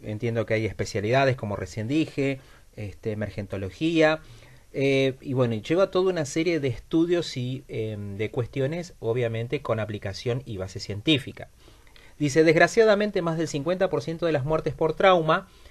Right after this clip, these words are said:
ocurren inmediatamente después del evento traumático. Las lesiones son un problema importante en el mundo. En los Estados Unidos constituyen la principal causa de mortalidad entre las edades de uno a cuarenta y cuatro años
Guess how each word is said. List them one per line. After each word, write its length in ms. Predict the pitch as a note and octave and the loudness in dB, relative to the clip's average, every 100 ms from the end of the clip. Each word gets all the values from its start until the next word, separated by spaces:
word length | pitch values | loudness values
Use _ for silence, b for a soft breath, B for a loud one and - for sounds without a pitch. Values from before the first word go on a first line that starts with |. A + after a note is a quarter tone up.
| b b | b b
ocurren 540 | C#3+ D3 G3 F#3+ F#3+ F#3+ | 2 4 6 6 6 4
inmediatamente 960 | E3+ D#3 D3+ E3 F3+ F3 D#3+ E3+ F3 | 0 2 4 4 4 4 2 0 0
después 380 | D3 C3 F3+ D#3 | 0 2 4 6
del 120 | B2+ | 6
evento 360 | A2+ A2 G#2+ G#2 | 4 2 -2 -4
traumático. 640 | G#2+ G2 G2 E2+ - - - - b b b b | -4 -6 -6 -10 -14 -18 -20 -20 b b b b
Las 140 | C3 C3 | 0 2
lesiones 420 | C#3 F#3 F#3 E3 | 2 4 2 2
son 160 | E3+ | 0
un 80 | E3+ | 0
problema 320 | D#3+ D3 E3 | 2 2 2
importante 580 | E3 C#3+ C3 C3 F3+ D#3 | 0 0 0 4 2 2
en 80 | B2+ | 0
el 140 | A#2+ | 0
mundo. 480 | D3 F#3+ C3 B2 D3+ B B B B | 2 2 2 2 0 B B B B
En 100 | - | -8
los 160 | A2+ G#2+ | -4 -4
Estados 440 | A2 - C#3 C3+ | -2 2 2 2
Unidos 480 | E3+ F#3+ D#3+ D3 D3 | 0 2 2 2 0
constituyen 520 | D3 C3+ C3 E3 E3 | -2 -4 -2 -2 0
la 120 | E3 C#3+ | 0 0
principal 560 | C3 B2 C3 D#3 D#3 | 0 -4 0 2 2
causa 340 | D#3+ E3 D#3+ D3+ | 0 0 2 2
de 80 | |
mortalidad 540 | C#3 C#3 C#3 C#3+ C#3+ D3+ | 2 0 2 2 4 2
entre 180 | D#3 C#3+ | 2 0
las 220 | B2 - | -2 2
edades 240 | C3+ C#3 | 2 4
de 100 | B2+ | 4
uno 220 | C#3 D3 | 2 2
a 80 | C#3 | 0
cuarenta 280 | A#2+ A2+ A2+ | 0 -2 -4
y 40 | |
cuatro 340 | A#2 D3 D3 F3+ | 2 2 6 4
años 320 | C#3+ C3+ C3+ | 4 0 -6